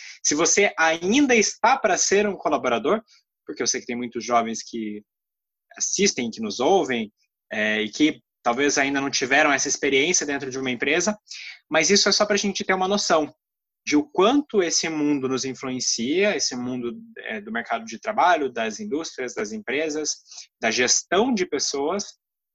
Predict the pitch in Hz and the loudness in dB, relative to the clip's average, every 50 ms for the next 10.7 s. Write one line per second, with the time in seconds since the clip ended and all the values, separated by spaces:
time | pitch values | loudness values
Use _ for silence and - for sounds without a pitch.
0 | _ _ - 143 135 - 156 151 160 - - 190 180 165 151 - - 170 165 156 | _ _ -6 -4 -2 -2 -4 -4 -4 -4 -2 -2 -2 -2 -2 -4 -4 -4 -2 0
1 | 151 156 170 185 180 - - 175 151 147 143 135 120 110 110 104 98 - - - | 2 2 2 2 -2 -2 -4 -2 0 2 2 2 0 -2 -4 -4 -4 -6 -8 -10
2 | - _ _ _ _ _ _ _ _ _ _ _ _ _ _ - 135 139 139 139 | -14 _ _ _ _ _ _ _ _ _ _ _ _ _ _ -6 -4 -2 0 2
3 | 139 143 143 139 - - - - 233 240 202 - - 127 107 - _ _ _ _ | 2 2 0 0 0 0 0 2 2 2 4 4 4 2 2 0 _ _ _ _
4 | _ _ _ _ _ - - - - _ - - 151 147 - 165 165 151 147 143 | _ _ _ _ _ -20 -20 -20 -20 _ -8 -6 -6 -2 -2 0 0 0 0 0
5 | 147 151 151 143 135 123 113 107 104 104 139 151 143 - - 156 139 - - 147 | 0 0 0 2 2 2 0 0 -2 -4 -4 -2 0 0 0 0 -2 -2 0 4
6 | 139 139 131 - 131 117 - - 123 - 135 117 - - 113 - - 110 104 - | 4 4 4 2 -2 -10 -10 -10 -10 -8 -8 -8 -8 -10 -12 -10 -12 -10 -8 -4
7 | 180 185 190 180 175 170 165 160 151 - _ _ _ _ _ _ - 113 110 113 | -2 0 2 2 0 0 -4 -8 -10 -14 _ _ _ _ _ _ -8 -6 -4 -2
8 | 110 110 107 107 - - 113 113 113 139 143 135 - - 147 143 139 - - 135 | -2 0 0 0 0 0 -2 -2 -4 -4 -4 -2 0 2 2 2 0 0 -4 -6
9 | - 127 117 117 - 120 - 131 - - 131 127 - 131 120 117 117 120 123 117 | -4 -6 -6 -6 -8 -10 -10 -10 -6 -6 -6 -6 -4 -6 -6 -2 0 2 2 0
10 | 113 120 110 117 110 104 120 139 160 170 170 165 160 | 0 -4 -6 -6 -4 -2 0 0 0 0 -2 -4 -10